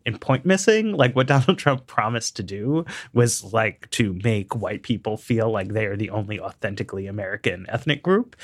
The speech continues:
And he's absolutely delivering on that promise. And, like, why are we not even talking about that? But I guess, like,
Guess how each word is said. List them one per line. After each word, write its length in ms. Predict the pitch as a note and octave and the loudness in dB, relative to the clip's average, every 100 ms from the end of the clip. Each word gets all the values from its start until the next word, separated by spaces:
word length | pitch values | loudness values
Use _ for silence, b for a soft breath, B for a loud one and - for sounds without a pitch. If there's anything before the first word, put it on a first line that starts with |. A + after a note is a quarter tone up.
| B | B
And 120 | A#2+ | 0
he's 140 | A2 - B2 | 2 0 0
absolutely 640 | A#2+ - A2+ A2 A2+ F2+ _ _ _ _ _ _ _ - | 0 0 0 -2 -4 -10 _ _ _ _ _ _ _ -8
delivering 460 | G#2 D#3+ A3+ A3+ | 0 4 4 4
on 80 | A3 | 4
that 180 | A3+ - | 4 4
promise. 440 | A#3 A#3 C4 B3 | 2 4 2 2
And, 100 | C3+ | 4
like, 120 | B2+ | 4
why 120 | A#2+ C3+ | 4 4
are 80 | |
we 80 | C3 | 2
not 160 | B2 A#2 | 2 0
even 180 | F#2+ D#2 | -4 -14
talking 420 | - C#3+ B3+ A#3+ | -8 -6 -2 0
about 280 | B3 C4+ C4+ | 2 4 4
that? 320 | C4+ D4 - B B B B B _ - | 4 2 -4 B B B B B _ 2
But 180 | D#3 D#3 | 2 4
I 60 | |
guess, 240 | D3+ F#3 - | 2 2 4
like, 280 | C3 B2+ | 2 2